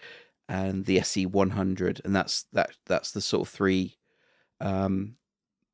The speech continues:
three levels there. So, um, when taking exams or looking to take exams, um,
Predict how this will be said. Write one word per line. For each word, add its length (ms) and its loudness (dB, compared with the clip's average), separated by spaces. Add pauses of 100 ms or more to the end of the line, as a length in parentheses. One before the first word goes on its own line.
(220)
three 260 4
levels 440 4
there. 320 2
So, 340 6 (600)
um, 300 4
when 120 10
taking 280 4
exams 680 8 (200)
or 160 10
looking 200 6
to 100 -2
take 200 4
exams, 600 0 (480)
um, 480 -2